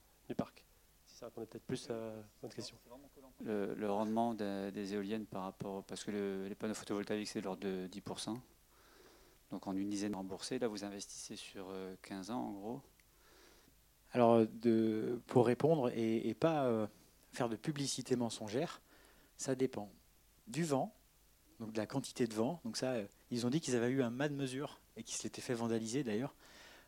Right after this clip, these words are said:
Speaker 3: Euh, nous, on a fait pareil, on a mis un mât de mesure et puis on, on définit des, des, des probabilités de vent, donc, euh, qui nous donnent la production, on se base là-dessus. Euh, ça dépend du taux d'emprunt,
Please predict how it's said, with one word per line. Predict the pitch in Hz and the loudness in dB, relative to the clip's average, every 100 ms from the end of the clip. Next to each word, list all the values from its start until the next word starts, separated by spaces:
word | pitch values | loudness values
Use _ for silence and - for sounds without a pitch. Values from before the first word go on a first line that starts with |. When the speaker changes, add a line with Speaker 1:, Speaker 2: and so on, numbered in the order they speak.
| - | -8
Speaker 3:
Euh, | 104 | -2
nous, | 135 | 0
on | |
a | 120 | 2
fait | 113 | 0
pareil, | 107 101 151 | -2 0 2
on | 131 | 0
a | |
mis | 107 | 0
un | 104 | 0
mât | 104 143 | 0 0
de | |
mesure | 131 117 104 139 | 2 -2 -2 -4
et | 127 | -4
puis | - | -6
on, | 104 - | -6 -6
on | |
définit | 107 101 113 | -6 -6 -4
des, | 117 104 98 - - - - - - _ - _ - | -2 -2 -6 -14 -20 -20 -20 -20 -20 _ -20 _ -12
des, | 101 98 98 95 95 | -4 -2 -2 -2 -4
des | 92 92 - - - | -6 -10 -10 -12 2
probabilités | 131 123 117 120 117 120 | 6 6 4 -2 0 0
de | 110 | 2
vent, | 104 - - - - _ _ - _ - - - | -2 -2 -10 -20 -20 _ _ -20 _ -20 -18 -14
donc, | 104 | -10
euh, | 101 95 92 92 92 95 92 92 | -10 -10 -12 -14 -18 -20 -20 -18
qui | - | -10
nous | 107 104 | -8 0
donnent | 117 | 2
la | 117 | 2
production, | 107 101 98 - 131 | 0 -4 -4 -4 -2
on | 135 | -2
se | |
base | 107 107 | 0 2
là-dessus. | 104 101 - 180 - - - - - - - _ _ - | 2 0 0 0 -2 -20 -20 -18 -18 -20 -20 _ _ -12
Euh, | 113 110 107 104 101 98 92 | -4 -2 -2 -2 -2 -4 -4
ça | - 123 | 0 4
dépend | 123 131 143 143 143 - | 4 4 2 2 -2 -4
du | 117 | -8
taux | 113 147 | 4 6
d'emprunt, | 123 - 117 143 | 6 2 0 -2